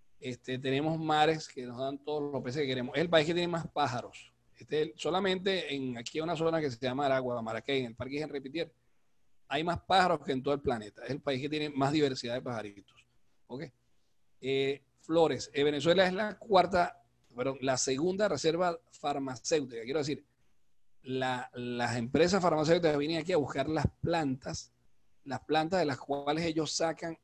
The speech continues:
eh, las esencias para sus eh, su droga, pues, que hacen en la, en las,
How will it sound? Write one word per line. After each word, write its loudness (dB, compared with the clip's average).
eh, -6
las -6
esencias -2
para -8
sus -10
eh, -6
su -4
droga, 8
pues, -16
que -6
hacen -4
en -2
la, -6
en -6
las, -8